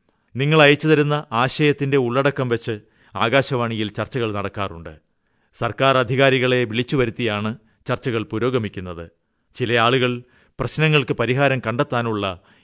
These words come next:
യത്നങ്ങളും നടത്തുന്നുണ്ട്. ഭാരതമെന്ന രാജ്യത്ത് നമുക്ക്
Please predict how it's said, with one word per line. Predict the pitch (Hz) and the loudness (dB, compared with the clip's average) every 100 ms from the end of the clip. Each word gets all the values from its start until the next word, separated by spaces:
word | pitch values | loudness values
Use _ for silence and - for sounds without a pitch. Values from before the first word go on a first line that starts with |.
| - | -8
യത്നങ്ങളും | 113 156 156 143 110 | -4 -2 0 0 -2
നടത്തുന്നുണ്ട്. | 98 107 101 85 82 78 _ _ _ _ | -4 -4 -6 -8 -14 -18 _ _ _ _
ഭാരതമെന്ന | - 123 151 156 147 147 | -2 2 4 4 2 2
രാജ്യത്ത് | 131 135 139 139 135 - _ _ - | 2 2 0 0 -4 -6 _ _ -6
നമുക്ക് | 123 131 117 | -2 -2 0